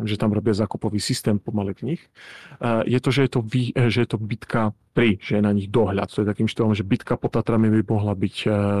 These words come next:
hoci kde tu na dole v údolí. Neznamená, že sa niekto bude bojovať vo Veľkej Lomnici.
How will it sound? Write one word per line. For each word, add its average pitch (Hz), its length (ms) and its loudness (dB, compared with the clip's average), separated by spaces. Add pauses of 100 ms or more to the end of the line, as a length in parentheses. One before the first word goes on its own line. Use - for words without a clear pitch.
(280)
hoci 113 320 0
kde 104 240 0
tu - 80 -2
na 107 160 4
dole 107 240 0
v - 80 -10
údolí. 104 320 2
Neznamená, 104 480 2
že 101 160 0
sa 107 160 2
niekto 104 240 0
bude 107 240 0
bojovať 110 400 4
vo 98 80 -2
Veľkej 110 320 2
Lomnici. 98 480 -2